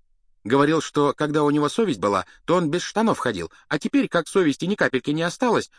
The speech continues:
он разом по две пары штанов надевает, а орел подтвердил: «Именно». Наконец снегирь надоел. «Следующий», цыркнул орел. «Дятел?»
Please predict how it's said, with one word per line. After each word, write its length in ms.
он 240
разом 540
по 180
две 240
пары 260
штанов 460
надевает, 560
а 160
орел 260
подтвердил: 840
«Именно». 1500
Наконец 640
снегирь 580
надоел. 640
«Следующий», 1120
цыркнул 560
орел. 340
«Дятел?» 540